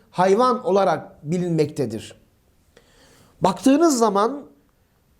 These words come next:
ürkütücü bir görüntüye sahip yılan, dili de böyle tıs diye yaptığında nedir? Çatal şeklindedir. Şimdi, rüyada yılan görmenin farklı tabirleri üzerinde duralım.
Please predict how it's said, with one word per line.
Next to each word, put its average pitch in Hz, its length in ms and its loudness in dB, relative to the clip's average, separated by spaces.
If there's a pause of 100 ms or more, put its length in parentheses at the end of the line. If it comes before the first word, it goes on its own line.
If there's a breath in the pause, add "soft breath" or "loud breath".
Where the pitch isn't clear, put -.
ürkütücü 240 680 2
bir 240 220 0
görüntüye 190 600 2
sahip 143 560 -2
yılan, 160 420 -2
dili 196 240 2
de 202 140 2
böyle 208 680 4 (420 loud breath)
tıs - 560 -4 (200)
diye 190 100 2
yaptığında 175 760 0 (240 loud breath)
nedir? 214 320 0
Çatal 208 400 -2
şeklindedir. 127 920 -8 (520 soft breath)
Şimdi, 320 420 0 (600 soft breath)
rüyada 240 1000 2
yılan 277 640 0
görmenin 226 680 0
farklı 262 680 0
tabirleri 226 720 2
üzerinde 185 640 -2
duralım. 240 480 0